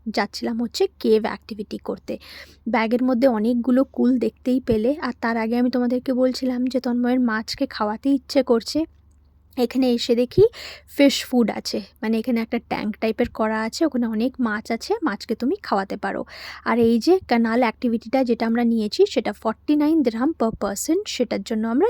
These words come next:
নিয়েছি আর কি। কেভসের ভেতরে যাওয়া, ওখানে কি কি আছে দেখা, তো সেই অ্যাক্টিভিটিসটা তন্ময় বলল, "না, এখানে এসছি যখন এটা করেই যাব, লাগুক টাকা, কিন্তু we will do this।" তো যাই হোক, একটা এক্সপিরিয়েন্স সত্যি।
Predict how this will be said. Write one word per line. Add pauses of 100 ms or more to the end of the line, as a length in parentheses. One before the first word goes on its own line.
নিয়েছি
আর (100)
কি। (100)
কেভসের
ভেতরে
যাওয়া, (560)
ওখানে
কি
কি
আছে
দেখা, (440)
তো
সেই
অ্যাক্টিভিটিসটা
তন্ময়
বলল,
"না,
এখানে
এসছি
যখন
এটা
করেই
যাব, (600)
লাগুক
টাকা, (240)
কিন্তু
we
will
do
this।" (360)
তো
যাই
হোক,
একটা
এক্সপিরিয়েন্স
সত্যি।